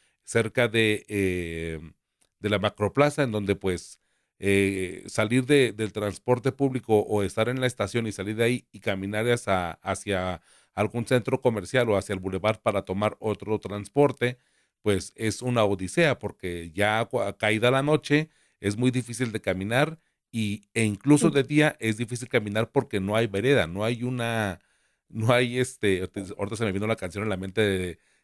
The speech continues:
Speaker 1: eh, "Se hace vereda al andar", <laughs> pero, o sea, se, se hace camino al andar, y, pero a final de cuentas, este,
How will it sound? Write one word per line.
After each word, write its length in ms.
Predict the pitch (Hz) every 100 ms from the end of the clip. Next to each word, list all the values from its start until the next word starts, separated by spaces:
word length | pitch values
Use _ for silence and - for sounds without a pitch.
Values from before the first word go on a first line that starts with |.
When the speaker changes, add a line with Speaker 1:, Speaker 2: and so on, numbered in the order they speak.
| _
Speaker 1:
eh, 300 | 95 95 95
"Se 120 | 98 107
hace 180 | 123
vereda 260 | 113 104 117
al 80 | 113
andar", 360 | 92 101 143 -
<laughs> 0 |
pero, 340 | 123 120 107 _ _ _ -
o 60 |
sea, 140 | 120 107
se, 140 | -
se 100 | -
hace 140 | 123 143
camino 280 | 117 113
al 60 | 135
andar, 300 | 113 101 139 -
y, 60 | -
pero 160 | 127
a 40 | 123
final 300 | 123 143 147
de 100 | 156
cuentas, 400 | 139 127 143 127
este, 500 | 113 - 110 104